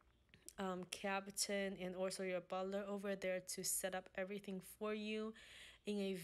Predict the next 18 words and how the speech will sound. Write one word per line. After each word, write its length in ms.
very 600
beautiful, 640
elegant, 880
luxury, 540
barefoot 480
luxury 600
tent. 520
And 220
you 240
enjoy 960
the 120
peace 520
and 180
quiet 600
with 200
your 140
loved 400
ones 420